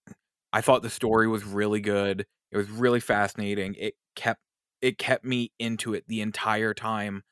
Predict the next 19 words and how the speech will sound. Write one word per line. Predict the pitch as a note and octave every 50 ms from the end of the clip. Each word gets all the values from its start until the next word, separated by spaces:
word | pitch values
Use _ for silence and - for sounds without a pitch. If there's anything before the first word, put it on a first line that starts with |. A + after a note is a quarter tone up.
| _ _ _ _ _ _ _ _ _ _ _ _ _ _ _ _ - - - _ _
I | A#2 B2+ C#3
think | D3 C#3+
I | C3 C3 B2
played | - - B2+ B2 A#2+
this | A#2+ A2 G#2+
game | - A2+ A2+ A2+
in | A2 G2+
two | G2 - - A#2 A#2
sittings, | G#2+ - - G#2 G#2 A2 A#2 A#2 G#2+
and | G#2 G2+
that's | F#2+ G2
only | - G#2 G2+ G#2
because | G2+ G#2 G#2+ G2+
I | F#2+ F#2+
had | G2 F#2
to | F2+ F2+
go | G2 F#2+
to | F#2
bed. | F2 - F#2 F#2 F#2 G2+ -